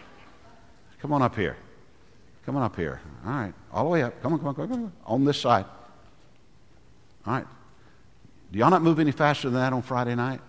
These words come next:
All right, come on. Come on, guys. All right, stand right here, s-, right, right here, okay? Just kinda,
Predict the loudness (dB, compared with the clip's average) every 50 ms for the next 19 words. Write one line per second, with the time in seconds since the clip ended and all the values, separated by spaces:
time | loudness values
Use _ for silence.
0 | -20 -20 -20 -20 -20 -20 -20 -20 -20 -20 -14 -10 -10 -10 -8 -8 -8 -8 -8 -8
1 | -10 -12 -18 -20 -20 -20 -20 -20 -20 -20 -20 -20 -12 -8 -8 -8 -8 -10 -16 -16
2 | -18 -20 -20 -20 -20 -20 -20 -20 -20 -20 -20 -20 -16 -10 -8 -8 -6 -8 -10 -14
3 | -18 -18 -16 -14 -8 -6 -4 -4 -2 -2 -2 -2 0 0 -2 -2 -4 -6 -10 -14
4 | -18 -20 -20 -20 -20 -20 -20 -20 -12 -8 -6 -6 -6 -8 -8 -6 -4 -4 -4 -4
5 | -8 -8 -8 -10 -10 -6 -6 -6 -4 -4 -6 -8 0 2 2 4 4 2 -4